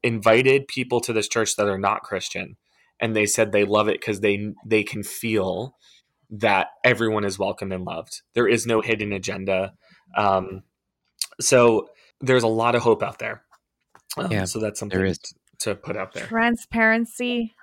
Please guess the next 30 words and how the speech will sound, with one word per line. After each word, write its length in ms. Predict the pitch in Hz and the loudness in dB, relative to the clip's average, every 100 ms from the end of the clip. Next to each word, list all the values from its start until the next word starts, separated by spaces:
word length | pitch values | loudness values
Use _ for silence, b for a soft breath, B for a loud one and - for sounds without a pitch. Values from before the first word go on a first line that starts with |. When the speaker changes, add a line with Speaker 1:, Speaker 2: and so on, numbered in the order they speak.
| - | 2
Speaker 3:
honesty. 440 | 214 226 233 - 214 | 6 6 4 0 2
I 100 | 214 | 4
did 160 | 220 262 | 6 4
have 180 | 247 214 | 4 2
one 140 | 214 | 0
more 160 | 208 196 | 2 2
that 160 | 180 | 0
popped 280 | - 165 - | 2 0 0
in 120 | 165 | -6
my 140 | 175 185 | -4 -2
head. 380 | 190 156 190 - b b b - | 2 2 0 -6 b b b 4
Speaker 1:
Yeah. 280 | 190 185 180 | 8 10 8
Speaker 3:
Um, 140 | 180 - | 6 2
I 120 | 190 | 2
was 220 | 202 208 | 2 -2
thinking 360 | - 214 226 214 | -2 -2 -2 2
of, 380 | 190 185 175 - 139 | 4 4 0 -12 -6
you 160 | 202 | -2
know, 80 | 196 | 0
you 200 | 196 208 | 2 0
had 80 | 208 | 0
mentioned, 580 | 196 180 196 208 185 185 | 0 -2 -2 -4 -4 0
uh, 460 | 170 165 160 156 - | 0 2 0 -2 -2
how 300 | 190 175 180 - | -2 -2 -4 -6
the 80 | 190 | -6
people 340 | - 226 233 | -4 -4 -2
who 180 | 208 214 | 0 0
didn't 220 | 208 208 | -2 -4
reach 260 | 190 196 - | -4 -6 0
out 320 | 185 160 | 0 0